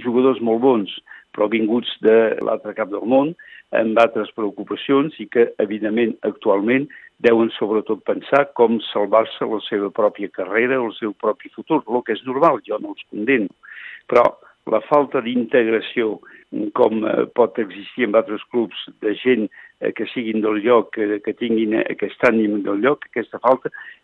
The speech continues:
evidentment, en moments difícils és el que es fa sentir. Hi ha un exemple, eh, que per mi és molt, eh, evident, és el del capità de l'equip de Brive,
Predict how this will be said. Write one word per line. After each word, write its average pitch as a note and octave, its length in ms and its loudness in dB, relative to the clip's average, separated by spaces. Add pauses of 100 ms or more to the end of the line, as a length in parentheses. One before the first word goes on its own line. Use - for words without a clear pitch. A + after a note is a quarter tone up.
evidentment, B2 500 6
en A2 100 -4
moments A2 320 0
difícils G#2+ 640 -6
és G2+ 160 0
el G#2 100 0
que G2+ 80 -6
es F2+ 140 -10
fa F#2 160 -6
sentir. F#2 320 -8 (480)
Hi A#2+ 100 4
ha A#2+ 60 8
un B2 180 6
exemple, A#2 640 2
eh, G#2 340 0
que G#2+ 300 -4 (340)
per A2 160 -2
mi A2+ 220 0
és G#2+ 180 -4
molt, G#2+ 380 0
eh, G#2 100 0 (640)
evident, A2+ 420 2
és G#2 160 -4
el A2+ 240 2
del G2+ 240 -2
capità A2 380 2
de G2+ 100 2
l'equip G#2 320 -4
de G#2 80 -2
Brive, F#2+ 480 -4